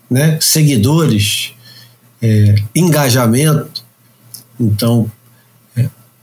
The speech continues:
um, um veículo como o Boia, que sequer é uma coisa especializada, e eu nem gosto de dizer isso, é,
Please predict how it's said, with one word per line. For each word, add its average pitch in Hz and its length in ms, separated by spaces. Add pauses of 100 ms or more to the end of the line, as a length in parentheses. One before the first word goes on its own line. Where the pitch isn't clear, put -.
(180)
um, 123 420
um 214 160
veículo 165 600
como 196 300
o 135 60
Boia, 123 380
que 156 200
sequer 175 520
é 156 60
uma 151 320
coisa 120 340
especializada, 104 1040 (300)
e 123 80
eu 117 120
nem 151 220
gosto 123 380
de 107 60
dizer 107 240
isso, 123 460 (1300)
é, 101 240